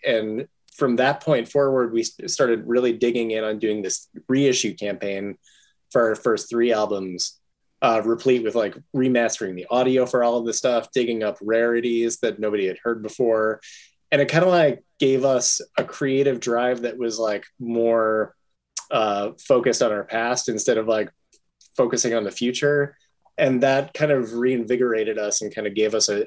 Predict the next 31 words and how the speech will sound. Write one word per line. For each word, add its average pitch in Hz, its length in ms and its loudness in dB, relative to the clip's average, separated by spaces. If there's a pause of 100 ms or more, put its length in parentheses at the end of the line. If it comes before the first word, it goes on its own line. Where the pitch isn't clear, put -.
a 98 60 -2
sense 110 240 0
of - 120 -10
purpose 117 380 -2
again, 92 260 -4
which 87 160 -8
was 104 140 -8
really 107 300 0
great. 98 440 -4 (800)
Um, 98 680 -2 (1000)
uh, 110 380 0 (100)
and 143 160 4
then 139 120 4
l-, 131 340 0
late 139 420 2
last 123 420 -2
year, 123 340 2
our 117 140 -4
guitar 117 320 -4
player, 107 300 0
Dallas, 120 460 0
who 123 100 -4
had 107 120 -4
been 113 160 -2
in 110 100 -6
the 101 80 -6
band 104 360 -4
since - 280 -6
two 123 140 -4
thousand 104 320 -4
twelve, 107 540 0